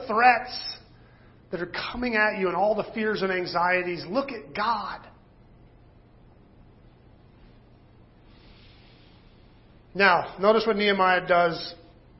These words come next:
once he resists the enemy's vision and puts his sights back on God. He tells them to fight for someone else.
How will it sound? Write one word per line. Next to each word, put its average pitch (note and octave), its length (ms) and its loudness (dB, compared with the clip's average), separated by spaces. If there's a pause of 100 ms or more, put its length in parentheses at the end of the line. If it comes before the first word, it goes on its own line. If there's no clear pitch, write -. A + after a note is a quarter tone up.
(320)
once F3 240 0
he F#3+ 120 -6
resists E3 840 -6 (1500)
the F3+ 140 0
enemy's F3 360 -2
vision D#3 320 -6
and D3+ 120 -10
puts F3+ 220 -6
his D#3+ 340 -10
sights E3 400 -4
back D#3 260 0
on D#3 140 -6
God. D#3 220 -2
He D#3 40 -8
tells A3+ 280 4
them A3 140 -2
to F#3 80 2 (120)
fight A#3 220 6 (760)
for G3 100 4
someone G#3 480 2
else. - 460 -4